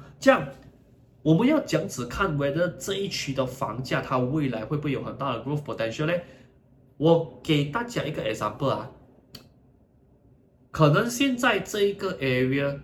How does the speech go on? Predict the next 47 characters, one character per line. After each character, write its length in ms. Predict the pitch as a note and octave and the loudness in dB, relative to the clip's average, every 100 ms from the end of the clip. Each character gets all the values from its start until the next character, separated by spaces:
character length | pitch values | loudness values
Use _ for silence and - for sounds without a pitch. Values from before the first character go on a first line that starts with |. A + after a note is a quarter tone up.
| - | -16
这 160 | - F3+ | -10 -8
一 80 | F#3 | -6
个 200 | F#3 D#3+ | -2 0
location， 720 | A#2+ G#2+ - B2 A2+ C#3 C#3 | 0 -4 -4 -6 -2 -2 -4
它 180 | - B2 | -6 -6
的， 520 | B2 A#2 G#2+ G#2 - - | -4 -4 -4 -6 -12 -10
呃， 320 | A2 G2+ G2 - - | -8 -6 -8 -12 -18
studio 440 | - - C3+ D#3+ | -8 -2 2 4
的 120 | C#3+ B2+ | 2 0
entry 320 | A2+ - B2+ | -4 -4 -4
price 320 | C3+ B2 A#2+ - - | 0 -2 -2 -8 -20
是 140 | - D3 | -10 -2
在 100 | D3 | 0
两 200 | A2+ A2+ | 0 -2
百 160 | A2 G#2+ | -6 -8
千。 300 | - G#2 F#2+ - _ _ - | -8 -8 -10 -20 _ _ -4
这 140 | - | 4
样 80 | C#4+ D3+ | 4 4
我 100 | C3+ | 0
们 160 | C3 - | 2 -2
今 280 | - E3+ D#3 | -2 0 0
天 300 | - D3+ C#3 | 0 -2 0
呐， 220 | C#3+ A2+ - - _ | -2 -4 -10 -20 _
能 300 | C#3+ F#3+ G3+ | 2 4 2
不 180 | D4+ C4 | 0 0
能 220 | C#3 C#3 | 0 2
哦， 120 | C3 B2+ | 0 -2
这 80 | - | -4
个 100 | - | -6
area 340 | - C#3 D3+ E3+ | -2 0 0 0
有 200 | C3+ - | 0 -4
一 60 | |
些 180 | - D#3 | -4 -4
发 180 | C3+ F#3+ | -2 -2
展 160 | F3+ G#2+ | -4 -8
是 260 | - E3 - - - | -6 -6 -6 -14 -2
可 80 | A3 | 0
以 40 | |
把 400 | D#3+ - A2+ G#2+ | 0 -4 -6 -8
这 120 | - G3+ | -6 -4
一 100 | G3 | -4
些， 420 | - C#3 C3 - - _ _ - | -2 0 -2 -8 -20 _ _ -10
呃， 340 | A2 G#2 G2 - _ _ _ _ _ _ _ _ | -8 -8 -12 -16 _ _ _ _ _ _ _ _
同 160 | - D3+ | 0 2
个 120 | A3 | 2
区 260 | - - F3 | 0 -2 -4
域、 340 | A3 F3 - | -4 -8 -10